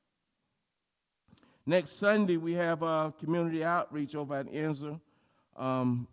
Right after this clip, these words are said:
for us, and we'll meet over there at, uh, at the church, Presbyterian Church, across the street at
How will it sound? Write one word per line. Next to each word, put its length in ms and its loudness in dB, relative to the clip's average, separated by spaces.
for 320 0
us, 120 -8
and 140 -2
we'll 140 -2
meet 240 2
over 240 -2
there 340 -2
at, 160 -2
uh, 260 -4
at 160 -6
the 80 -6
church, 400 -4
Presbyterian 680 -4
Church, 320 -6
across 320 -6
the 80 -16
street 420 -6
at 160 -4